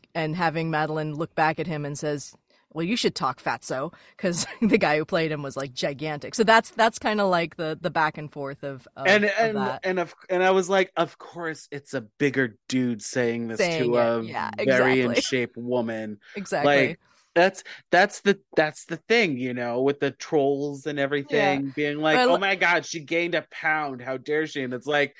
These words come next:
Speaker 2: "Okay, well, you're definitely a overweight person stuffing
Speaker 1: Yeah.
Speaker 2: on Doritos
Speaker 1: Yeah.
Speaker 2: while commenting on this." Yeah, so.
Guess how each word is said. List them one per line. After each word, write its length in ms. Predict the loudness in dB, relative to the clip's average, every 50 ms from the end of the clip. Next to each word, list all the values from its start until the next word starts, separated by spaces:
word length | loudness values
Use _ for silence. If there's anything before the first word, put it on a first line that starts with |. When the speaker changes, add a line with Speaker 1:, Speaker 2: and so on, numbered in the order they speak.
| -20 -20 -20 -20 -18 _ -10
Speaker 2:
"Okay, 400 | -8 -6 -2 2 2 4 4 4
well, 420 | 4 4 4 4 2 0 -2 -2
you're 220 | -4 -6 -6 -6 -6
definitely 800 | -4 -2 -4 -4 -4 -4 -8 -8 -6 -6 -4 -4 -2 0 0 0 0
a 440 | 0 0 0 0 0 -2 -2 -4 -6 _ _ _ _ _ _ _ _ 4
overweight 560 | 6 6 6 6 6 4 4 4 2 0 -2
person 480 | -2 -2 -2 -2 -2 -4 -4 -4 -4 -4
stuffing 540 | -6 -8 -6 -2 -2 -2 0 0 0 2
Speaker 1:
Yeah. 100 | 2 2
Speaker 2:
on 560 | 2 2 0 -2 -2 -4 -4 -4 -6 -6 -10 _ _ -20 -20 -20 _ _ _ _ -4
Doritos 760 | -2 0 2 2 4 4 4 4 4 4 2 2 0 0 0
Speaker 1:
Yeah. 260 | 0 0 0 0 2
Speaker 2:
while 220 | 0 0 0 -2 -4 -8
commenting 600 | -6 -4 -4 -2 -4 -6 -6 -6 -6 -4 -4 -2
on 240 | -2 -2 -4 -4 -4
this." 420 | -2 -2 -2 -2 -4 -6 -14 -16 -8
Yeah, 440 | -2 0 2 2 2 0 -2 -6 -10
so. 520 | -10 -8 -4 -2 0 0 0 -2 -4 -6